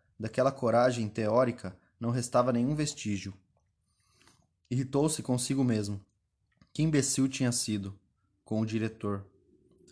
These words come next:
Como era injusto em não lhe proporcionar uma última oportunidade para emen-, emendar-se. Essa oportunidade que, agora, não tinha a menor dúvida,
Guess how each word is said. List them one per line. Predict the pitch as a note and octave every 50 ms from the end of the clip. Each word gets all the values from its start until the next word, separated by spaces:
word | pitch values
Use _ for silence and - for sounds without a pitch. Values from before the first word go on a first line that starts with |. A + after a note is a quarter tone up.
| - _ _ _ _ _ _
Como | - C#3+ C#3+ D#3
era | D#3 D3+ D3+
injusto | C#3+ C3 A#2+ A2 B2 C#3+ D#3+ D#3 - - - - - -
em | A#2 A2+ A2+
não | A2 A#2 B2+ C#3
lhe | C#3+
proporcionar | C3+ C#3 A#2+ A2 G#2 A#2 A2+ A2 - - A2+ A2 A#2 A#2+ B2
uma | A#2+ A2+ A2+
última | A2+ A#2+ C#3+ C#3+ - - C3+ B2+
oportunidade | C3 B2+ - C3 B2 A#2+ - B2+ A#2+ A#2 G#2 G#2 A2+ A#2+ B2 A2 G#2+
para | G#2+ - A#2 A2 A2 - - -
emen-, | A#2 B2 C3 C3 B2 A#2+ A2 - - - _ _
emendar-se. | - A#2+ B2 C3+ C3+ B2+ G#2+ G#2 G#2 G#2+ A2 G#2+ - - - - - _ _ _ _ _ _ _ _ _ _ - - _ _ _ _ _ _ _ - - - _ _ _ _ _ _ _ _ _ _ _ _ _ _ _ _ _ _
Essa | - A2+ - - C#3
oportunidade | B2 B2 B2 - B2+ A#2+ A#2+ - B2+ B2+ B2 A2 G#2+ A#2 B2 C#3+ C3+ B2 A#2
que, | - - A#2 A2 G#2 G2+ - - _ _ _ _ _ _ _ _ _ _ _ _ _ _ _ _ -
agora, | - A2 G2+ G2+ A2+ A#2+ C3+ C#3 A#2+ G#2 - - -
não | A#2+ A#2 A#2
tinha | - - C3 B2+ B2
a | - A#2+
menor | A#2 A2+ A2 A#2 - D3 C#3
dúvida, | B2 A2+ C3 C3+ B2 A2+ G2 G#2 G2+